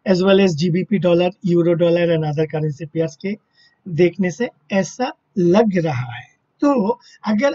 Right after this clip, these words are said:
आपको एक surprisingly uptick और भी ज्यादा मिले, that may be, may be considered as a very good opportunity to short the market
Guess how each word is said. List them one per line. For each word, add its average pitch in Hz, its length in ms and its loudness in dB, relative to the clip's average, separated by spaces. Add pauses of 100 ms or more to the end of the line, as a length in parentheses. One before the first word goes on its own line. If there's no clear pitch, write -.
आपको 233 340 -2
एक 240 200 -4
surprisingly 262 840 -2 (100)
uptick - 460 -6
और 196 220 4
भी 220 140 4
ज्यादा 180 340 0
मिले, 165 400 -2 (340)
that 226 300 -2
may 185 140 0
be, 208 160 0 (460)
may 233 180 6
be 302 220 0
considered 185 560 2
as 160 80 -4
a 170 80 0
very 160 340 -4 (420)
good 180 380 -2
opportunity 190 680 -2
to 330 320 -14 (320)
short 180 680 4
the 160 160 0
market - 840 -10